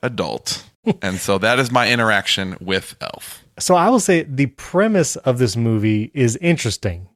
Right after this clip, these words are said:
Speaker 2: because, you know, Christmas movies can fall into a lot of similar themes or whatever. And I think it is unique in that sense.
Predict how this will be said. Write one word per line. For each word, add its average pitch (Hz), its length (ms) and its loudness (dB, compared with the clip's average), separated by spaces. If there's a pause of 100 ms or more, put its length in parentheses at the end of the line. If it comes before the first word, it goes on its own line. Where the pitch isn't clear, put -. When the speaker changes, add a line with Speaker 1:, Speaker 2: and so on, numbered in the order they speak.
Speaker 2:
because, 117 640 2 (180)
you 233 140 0
know, 147 120 6
Christmas 185 300 0
movies 143 320 2
can 117 260 -2
fall 123 360 2
into 113 240 -2
a - 20 0
lot 107 240 2
of 98 400 -4
similar 123 560 0
themes 113 480 0
or 110 80 0
whatever. 104 400 -2
And 107 100 -2
I 120 60 2
think 196 320 -2 (240)
it 175 140 6
is 143 260 6
unique 123 540 0
in 120 160 0
that 113 200 2
sense. - 520 -4